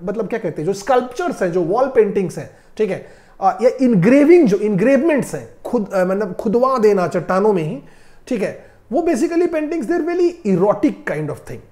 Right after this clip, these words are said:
ठीक है, मतलब, बहुत, अ, क्या कहते हैं, sexually explicit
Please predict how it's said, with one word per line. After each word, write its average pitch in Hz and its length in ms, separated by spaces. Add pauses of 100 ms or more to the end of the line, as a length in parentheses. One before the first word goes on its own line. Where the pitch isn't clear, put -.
(160)
ठीक 220 140
है, 160 120
मतलब, 302 200
बहुत, 247 360
अ, - 800
क्या 226 140
कहते 180 300
हैं, 135 220
sexually 320 720 (180)
explicit 247 680